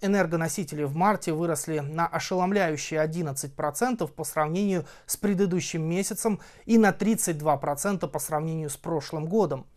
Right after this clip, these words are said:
Бензин в среднем стоит на сорок восемь процентов больше, чем в прошлом году. Рост инфляции сводит на нет значительный рост заработной платы, который американские рабочие наблюдали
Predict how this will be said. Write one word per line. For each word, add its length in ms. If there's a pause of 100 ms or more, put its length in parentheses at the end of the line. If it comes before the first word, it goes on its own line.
(520)
Бензин 540
в 40
среднем 460
стоит 320
на 160
сорок 420
восемь 320
процентов 520
больше, 340
чем 220
в 80
прошлом 480
году. 400 (340)
Рост 340
инфляции 720 (180)
сводит 440
на 120
нет 200
значительный 680
рост 200
заработной 460
платы, 320
который 420
американские 580
рабочие 440
наблюдали 500